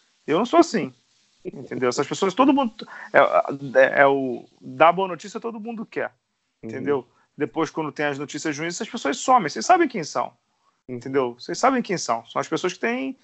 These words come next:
Speaker 1: que têm medo da verdade, que querem conquistar amigos a qualquer custo, que querem ser queridinhas em redes sociais. Eu não tô nem aí pra isso, eu tô aqui pra falar a verdade,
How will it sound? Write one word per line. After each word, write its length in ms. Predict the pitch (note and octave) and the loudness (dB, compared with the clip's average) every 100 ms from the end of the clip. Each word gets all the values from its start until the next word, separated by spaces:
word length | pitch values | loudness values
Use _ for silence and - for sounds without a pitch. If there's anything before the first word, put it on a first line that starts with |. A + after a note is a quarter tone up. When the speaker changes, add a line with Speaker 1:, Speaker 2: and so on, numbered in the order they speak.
| _ - _ | _ -20 _
Speaker 1:
que 80 | B2+ | 0
têm 160 | D#3 D3 | 2 6
medo 220 | C#3+ B2+ | 6 6
da 100 | C#3 | 6
verdade, 600 | F3+ G3 G3 F#3 D#3+ C3 | 6 6 8 8 6 2
que 100 | C3 | -8
querem 240 | C3+ C3 | -8 -8
conquistar 400 | C3 C3+ - C#3+ | -8 -14 -6 -2
amigos 340 | C3 B2+ B2 B2+ | -2 -4 -8 -8
a 60 | |
qualquer 320 | B2+ C3 D#3 - | -8 -6 -8 -8
custo, 460 | - G3 F3+ - | -10 -6 -6 -8
que 80 | - - - | -16 -10 -2
querem 180 | B2 | -2
ser 200 | A#2+ C3 | -2 -8
queridinhas 460 | - C3 B2 B2+ A#2+ | -6 -8 -6 -8 -6
em 60 | C3+ | -8
redes 160 | B2 | -4
sociais. 460 | D3+ - A#3+ C4 A#3+ _ - - | -6 -4 -2 -2 -2 _ -12 0
Eu 80 | G#3+ | 2
não 60 | |
tô 100 | D4+ | 6
nem 100 | F#4 | 6
aí 80 | F#4+ | 6
pra 220 | F#4 E4+ | 6 4
isso, 240 | D3+ D3+ - | 2 0 -6
eu 40 | |
tô 80 | C3 | -6
aqui 180 | B2+ - | -6 -4
pra 100 | E3+ | -2
falar 200 | G#3 A#3 | 2 0
a 20 | |
verdade, 500 | C4 D#3+ C3+ A#2+ - | 0 -2 -2 -4 -10